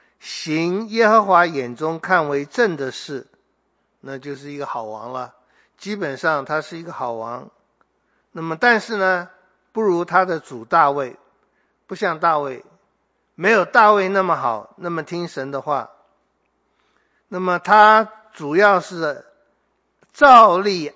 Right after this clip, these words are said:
按他父亲约阿施一切所行的去做，也就是他父亲怎么样，他大概也怎么样。他父亲不是一个非常理想的王，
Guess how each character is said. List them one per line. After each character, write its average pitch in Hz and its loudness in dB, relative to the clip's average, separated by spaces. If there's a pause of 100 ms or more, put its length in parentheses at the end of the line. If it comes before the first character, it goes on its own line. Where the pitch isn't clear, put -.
按 185 2
他 160 4
父 170 -14
亲 165 -14
约 180 -2
阿 175 2
施 180 -14
一 185 -18
切 170 -10
所 110 -16
行 127 -20
的 139 -14
去 127 -20
做， 120 -14 (1120)
也 165 -4
就 233 -2
是 262 -12
他 226 4
父 269 -8
亲 214 -6
怎 143 -8
么 143 -8
样， 151 -2
他 220 -6
大 214 -6
概 170 -4
也 147 -4
怎 135 -14
么 131 -12
样。 120 -10 (640)
他 220 2
父 220 -10
亲 196 -6
不 202 -10
是 202 -14
一 180 -8
个 160 -8
非 196 -4
常 160 -4
理 160 -10
想 123 -8
的 120 -12
王， 117 -10